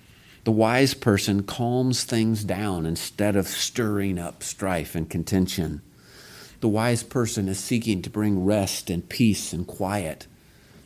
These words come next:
not only to his own soul, but to the lives of those that he is engaging with. The fool gives vent to his emotions, allowing them to flare up in verse eleven.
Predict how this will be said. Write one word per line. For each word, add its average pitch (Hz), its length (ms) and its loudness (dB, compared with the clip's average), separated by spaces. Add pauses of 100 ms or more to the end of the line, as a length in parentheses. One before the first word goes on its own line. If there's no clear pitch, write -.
not 117 140 0
only 123 260 4
to 113 140 0
his 95 160 2
own 117 240 2
soul, 73 440 -4
but 76 200 -8
to 120 100 -8
the 104 60 -4
lives 95 480 -2
of 90 140 -6
those 92 420 0 (480)
that 87 160 -2
he 95 160 2
is - 220 0 (340)
engaging 92 720 4
with. 73 380 -6 (520)
The - 80 6
fool 147 380 12
gives 117 280 6
vent 131 420 4
to 127 120 2
his 104 160 4
emotions, 107 580 4
allowing 113 400 4
them 131 140 8
to 120 100 4
flare 131 540 4
up 139 300 6
in 98 120 2
verse 101 320 0
eleven. 90 580 2